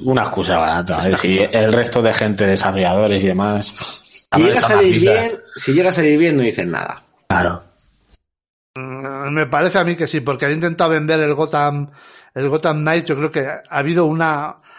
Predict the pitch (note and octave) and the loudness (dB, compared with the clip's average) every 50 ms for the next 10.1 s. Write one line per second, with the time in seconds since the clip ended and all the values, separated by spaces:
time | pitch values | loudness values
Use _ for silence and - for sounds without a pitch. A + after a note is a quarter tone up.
0 | - - _ _ - D3 E3+ F3 F3+ E3+ - - D#3+ D3 C#3+ C#3+ C3+ C#3 C#3 C#3 | -20 -20 _ _ -4 -4 -2 -2 -2 -2 -2 -2 -2 0 0 -2 -2 -2 -4 -4
1 | C#3 - D#3 D3+ - C#3+ B2+ A#2+ A#2 A2+ G#2+ G#2 - _ _ _ _ _ _ _ | -2 -2 -4 -2 -4 -6 -6 -4 -6 -6 -8 -8 -12 _ _ _ _ _ _ _
2 | _ _ _ - - _ _ _ _ _ _ _ - B2+ A#2 A2+ B2 C3 C#3+ D3 | _ _ _ -20 -20 _ _ _ _ _ _ _ -10 -8 -6 -4 -4 -2 -2 -2
3 | C3+ B2+ A#2+ A2+ A2 A#2+ A#2 A2+ A2+ A2+ A2+ A2+ A2 G#2+ _ _ _ _ _ _ | -2 -4 -4 -6 -6 -6 -6 -6 -6 -8 -10 -12 -14 -16 _ _ _ _ _ _
4 | _ _ _ B2+ B2+ D#3 D#3+ - E3 C#3+ D#3+ D#3 D#3 D3+ D3 C#3 C#3 C#3 C3 C3 | _ _ _ 2 2 2 2 2 2 2 4 4 4 4 2 2 2 0 2 2
5 | C3 C#3+ C#3+ A#2+ G#2+ - - C3 C3 - A#2 A#2+ A#2+ A#2+ A#2 A#2 A2+ G#2+ A2 G2+ | 4 4 4 2 0 0 0 -2 0 2 2 2 4 2 2 2 2 2 0 0
6 | F2+ - - G#2+ A2+ G2+ E2+ E2+ F#2+ F#2 F2 - - - _ _ _ - E2+ F2+ | 0 0 0 0 0 0 0 -2 -2 -2 -2 -4 -4 -12 _ _ _ -4 -2 2
7 | F#2+ G#2 A2+ G2+ E2+ D#2+ E2 - - - _ _ _ _ _ - - - - - | 2 4 4 2 2 0 -2 -4 -4 -8 _ _ _ _ _ -20 -20 -20 -20 -20
8 | _ _ _ _ _ _ _ _ _ D3 D#3 - G#2+ G#2 G2 G#2 G#2 G#2 G#2+ F#2+ | _ _ _ _ _ _ _ _ _ -8 -2 0 2 2 4 4 4 4 2 2
9 | G2 F#2+ F#2+ G2 F#2+ - - - - D3+ F3 E3 D3+ - - - A#3+ A#3+ - B2 | 2 2 2 0 0 -2 0 2 2 4 4 2 2 0 0 0 2 4 2 2
10 | - | 2